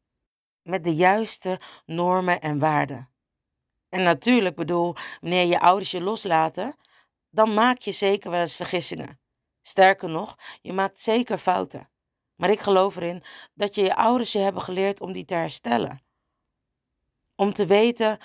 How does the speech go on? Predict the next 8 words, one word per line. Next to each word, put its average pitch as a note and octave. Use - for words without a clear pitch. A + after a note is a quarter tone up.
ook C4
wat G3+
goed C4
en F3+
fout A3
is. -
Sterker G#3+
nog, F3+